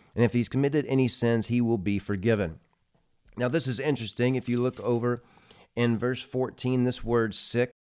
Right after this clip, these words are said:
uh, this word sick in the Greek is not just talking about someone who's dealing with a cough or a headache or just a general sickness or something like that. This is referring to someone who i-, is in a very dire circumstance.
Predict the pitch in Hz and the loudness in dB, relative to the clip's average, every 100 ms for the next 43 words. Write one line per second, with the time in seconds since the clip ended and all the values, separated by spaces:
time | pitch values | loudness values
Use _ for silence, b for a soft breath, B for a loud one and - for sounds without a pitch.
0 | _ _ _ _ - 127 131 156 170 - | _ _ _ _ -4 -2 -2 -4 -4 -4
1 | 175 - 131 131 139 156 - 139 175 - | -6 -2 0 0 2 0 0 -2 -2 -2
2 | 147 - - 147 143 143 123 117 117 110 | -6 -4 0 0 0 -2 0 0 0 -2
3 | b - 131 131 127 120 120 85 117 120 | b -8 -2 0 2 2 -2 -2 0 2
4 | 120 117 104 101 - 131 135 131 117 107 | 2 2 0 -2 -4 -2 -2 -2 -2 -2
5 | 101 117 117 113 113 - - 101 101 101 | -2 0 0 0 -2 -6 -10 -6 -6 -6
6 | 95 b b - 135 131 107 87 123 123 | -8 b b -10 -8 -4 -4 0 0 2
7 | 117 - - 120 107 104 - 104 101 90 | -2 -4 -8 -8 -6 -6 -4 -4 -2 -4
8 | 87 92 90 90 B B - 226 302 180 | -4 -4 -6 -6 B B -2 0 0 -2
9 | 139 127 - 139 156 147 117 104 - 139 | 0 -2 2 2 4 2 2 -4 -4 -2
10 | 135 101 92 87 90 - - _ b b | 0 0 -2 -2 -4 -8 -18 _ b b
11 | b b b 135 139 139 135 123 123 113 | b b b 2 4 2 2 2 2 2
12 | 107 98 127 143 120 95 87 110 117 131 | 0 0 0 0 -2 -4 -2 -2 2 2
13 | 110 98 - 120 113 92 82 - 92 78 | 0 -2 0 0 0 -2 -8 -6 -6 -6
14 | - | -12